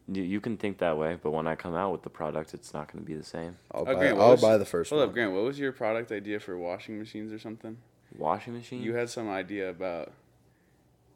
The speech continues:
Speaker 3: I don't remember exactly what it was.
Speaker 1: Oh, wait.
Speaker 3: <laughs>
Speaker 1: Oh,
Speaker 3: You remember
Speaker 1: wasn't
Speaker 3: what I'm
Speaker 1: it,
Speaker 3: talking
Speaker 1: was,
Speaker 3: about?
Speaker 1: wasn't it, like, a deter-, oh, the detergent bug spray, bro. That's what it probably was. Basically,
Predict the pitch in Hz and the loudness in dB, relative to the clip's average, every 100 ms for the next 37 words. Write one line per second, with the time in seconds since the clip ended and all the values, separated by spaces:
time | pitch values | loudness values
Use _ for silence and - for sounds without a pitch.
0 | _ - 107 117 107 101 95 95 87 95 | _ -8 -4 -4 -4 -4 -6 -4 -6 -6
1 | 92 85 80 82 80 - - - - _ | -8 -8 -6 -6 -6 -10 -16 -18 -20 _
2 | 139 131 110 90 - 113 107 - - 147 | 8 10 8 4 2 4 2 -4 -4 0
3 | 113 113 110 104 117 113 127 123 175 123 | 2 2 4 2 4 4 6 6 8 8
4 | 135 135 143 143 143 - 120 143 175 165 | 6 6 8 6 4 0 2 2 4 4
5 | 165 147 120 - 120 113 - 113 92 - | 4 2 -4 -2 2 4 8 8 10 6
6 | - - - 120 117 120 143 151 147 123 | 4 -12 -4 -2 0 0 6 6 6 4
7 | 107 117 110 - 95 85 78 85 85 85 | 10 8 8 4 6 8 8 6 6 0
8 | - _ - _ _ _ _ - 107 - | -12 _ -20 _ _ _ _ 6 8 8
9 | 98 90 - 95 85 78 80 78 76 - | 4 4 4 4 6 4 2 0 -4 -12
10 | 90 90 - 107 131 - 107 95 | -14 -14 6 8 8 4 0 0